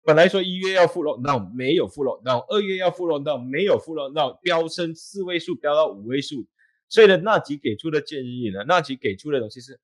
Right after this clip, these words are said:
我们马来，马来社群说，they are realistic，不是说好像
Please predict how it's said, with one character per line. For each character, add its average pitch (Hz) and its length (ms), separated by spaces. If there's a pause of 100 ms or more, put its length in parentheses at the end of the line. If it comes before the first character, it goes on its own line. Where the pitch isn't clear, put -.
我 135 160
们 131 320
马 131 120
来， 170 240
马 127 100
来 143 80
社 170 160
群 135 180
说， 131 240 (260)
they 143 100
are 139 120
realistic， 120 640 (640)
不 180 80
是 175 160
说 160 220
好 123 120
像 135 260